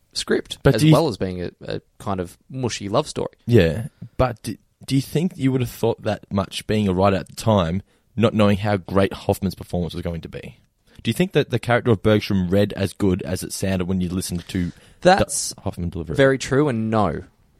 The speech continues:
Speaker 1: 'cause Dustin Hoffman is a phenomenal actor.
Speaker 2: Yeah, because
Speaker 1: And
Speaker 2: the,
Speaker 1: he
Speaker 2: the dialogue
Speaker 1: could turn
Speaker 2: isn't that great if you're just reading it, but
Speaker 1: Yeah.
Speaker 2: Hoffman's delivery of it, amazing.
Speaker 1: Yeah, that's probably a very fair point.
Speaker 2: Do you think when it was written, do you think they had any idea just how great the Mister Bergstrom character was going to be?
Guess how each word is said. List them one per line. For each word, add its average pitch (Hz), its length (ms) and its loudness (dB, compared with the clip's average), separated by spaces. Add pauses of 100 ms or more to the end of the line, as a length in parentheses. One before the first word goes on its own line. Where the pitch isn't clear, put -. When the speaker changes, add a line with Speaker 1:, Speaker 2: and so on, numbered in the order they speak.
(180)
Speaker 1:
'cause 101 180 -8
Dustin 107 360 -2
Hoffman 95 360 -6
is 82 120 -8
a 82 40 -12
phenomenal 87 640 -10
actor. - 240 -18
Speaker 2:
Yeah, 98 160 2 (180)
because 110 240 0
Speaker 1:
And 87 120 -8
Speaker 2:
the, 120 40 2
Speaker 1:
he 107 60 -6
Speaker 2:
the 123 60 4
dialogue 139 260 6 (100)
Speaker 1:
could - 0 -
turn 107 60 0
Speaker 2:
isn't 123 140 0
that 95 120 2
great 110 200 2
if 92 80 -2
you're 101 40 0
just 98 160 0
reading 101 280 0
it, - 140 -12 (220)
but 104 140 -2
Speaker 1:
Yeah. 101 60 2
Speaker 2:
Hoffman's 107 340 2
delivery 101 440 2
of 82 120 0
it, - 120 -4
amazing. 82 560 -4
Speaker 1:
Yeah, 110 180 -2 (340)
that's 120 180 0
probably 104 320 -4
a 92 40 -4
very 90 200 -4
fair 87 180 -10
point. - 260 -16 (200)
Speaker 2:
Do 143 60 2
you - 40 4
think 220 140 0
when 233 120 0
it 143 40 4
was 101 140 0
written, 98 360 4 (240)
do - 40 -4
you 127 60 -2
think 180 140 0
they 165 60 2
had 151 160 2
any 123 180 4
idea 107 200 4
just 98 200 -2
how 101 100 2
great 92 260 0
the 95 80 -2
Mister 95 220 0
Bergstrom 87 340 0
character 90 300 -4
was 82 120 -6
going 87 300 -2
to 113 100 -2
be? 123 300 0